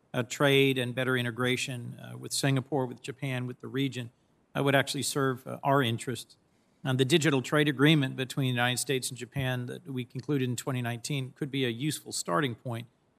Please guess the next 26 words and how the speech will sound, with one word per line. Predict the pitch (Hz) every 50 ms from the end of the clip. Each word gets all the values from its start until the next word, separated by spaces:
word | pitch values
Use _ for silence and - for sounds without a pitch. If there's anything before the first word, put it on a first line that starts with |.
| _ _ _ -
Um, | - 123
Singapore | - - 180 175 170 160 170 160 143
has | 135 127
been | - 139 127
a | 123
leader, | 127 139 156 139 135 131 120 - _ _ _ _ _ _ - 135
uh, | 131 127
in | 131 139 135 131 127
creating | - - 147 131 127 131 127 127 120
digital | 113 143 135 127 131 120 110
trade | - - 151 135 127
agreements | 127 123 127 123 123 123 117 -
with | - 127 127
its | 156 160 -
trading | - - 135 123 117 117 113
partners. | - 131 120 117 113 120 120 - _ _ _ _ _ _ _ _ _ _ _ -
Uh, | 120 120 123 123 123 131 143
and | 135
U | 135 139 143
S | 139 -
T | - - 143
R | 131 127 123
Catherine | - - 135 120 - - 123
Tai | - 135 131
recently | 127 123 127 135 123 - 147 127 123
met, | 120 123 135 143 143 -